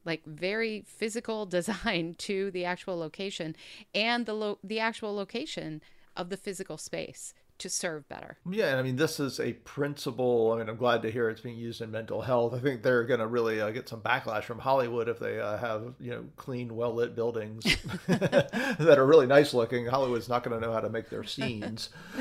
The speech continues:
Speaker 2: Um, but, you know, I think it, it's a principle that retail's been using for a long time and been improving upon. We've talked about it, you know, in previous seasons.
Speaker 1: Mm-hmm.
Speaker 2: Um, but it's,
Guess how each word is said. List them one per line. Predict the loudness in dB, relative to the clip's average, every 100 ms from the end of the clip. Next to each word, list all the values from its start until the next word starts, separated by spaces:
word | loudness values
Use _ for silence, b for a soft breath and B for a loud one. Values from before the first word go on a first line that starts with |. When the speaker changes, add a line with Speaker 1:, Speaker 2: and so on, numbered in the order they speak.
| -6 -2
Speaker 2:
Um, | 6 8 10 10 8 4 6
but, | 12 12 10
you | 6
know, | 8
I | 10
think | 6 4 2 2 -14 -20 _ _ -2
it, | -2 0
it's | 0 0
a |
principle | -2 -2 -2 0 0 2 2
that | 2 0
retail's | -2 -2 0 0
been | -2 -4
using | -4 -6 -8
for | -8 -6 -2 -2 -2 -2
a | -6
long | -6 -4 -4 -4 -6
time | -6 -2 0 0
and | -2 -6 -6 -6
been | -8
improving | -8 -8 -6 -4 -4
upon. | -4 -2 -2 0 -2 -2
We've | -6 -4
talked | -4 -2
about | 0 4 4
it, | 0 -6
you | -8
know, | -8
in | -10
previous | -10 -8 -6 -6 -6
seasons. | -4 -2 -2 -2 -4 -4 -10 -14 B B B B B
Speaker 1:
Mm-hmm. | -2
Speaker 2:
Um, | 0 0 -2 -6 -16 -16
but | -4 6 6 6
it's, | 2 0 -2